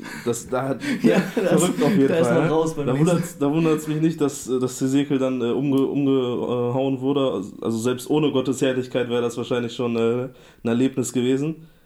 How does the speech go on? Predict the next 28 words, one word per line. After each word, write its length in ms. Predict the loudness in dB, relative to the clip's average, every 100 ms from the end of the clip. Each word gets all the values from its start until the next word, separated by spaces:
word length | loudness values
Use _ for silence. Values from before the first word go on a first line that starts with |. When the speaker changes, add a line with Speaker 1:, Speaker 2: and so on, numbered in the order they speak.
| _ _
Speaker 1:
Ähm, 400 | -2 0 0 -2 -4
was 180 | -6 -4
ich 140 | -6
mich 100 | -10
frage, 340 | -4 -2 0 -2
wie 40 | -6
stellt 360 | -2 -2 0
ihr 80 | -2
euch 180 | -2 -2
so 320 | -2 -2 -4 -12
diesen 320 | -8 -4 -4
Thronsaal 600 | 0 0 2 0 0 -2 -8
vor? 400 | -6 -2 0 -2
Habt 180 | -4 -2
ihr 60 |
da 100 | -2
irgendwie 240 | -2 -4 -4
so 140 | -2
ein, 200 | 0 0
so 100 | 0
ein 120 | 0
Bild 180 | 2 2
im 120 | 0 -4
Kopf, 240 | -4 -6 -16 _ _ _ _ -20 -4
ähm, 520 | 0 2 2 0 -2 -4
wie, 240 | -2 0 0
wie 80 | -4
dieser 260 | 0 -2